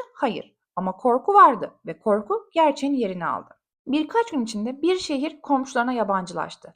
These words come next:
Birlikte yaşama fikri çöktü. Binlerce insan hayatını kaybetti. Bin dokuz yüz dokuz Adana olayları sadece bir tarih başlığı değil, toplumsal hafızada açılmış derin bir yara.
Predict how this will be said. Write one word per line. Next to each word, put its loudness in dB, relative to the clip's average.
Birlikte -2
yaşama 2
fikri -10
çöktü. -6
Binlerce -2
insan -4
hayatını -4
kaybetti. -2
Bin 0
dokuz -2
yüz 0
dokuz -2
Adana 4
olayları 0
sadece -2
bir -4
tarih 0
başlığı -2
değil, -10
toplumsal -2
hafızada 2
açılmış -6
derin 0
bir -2
yara. -4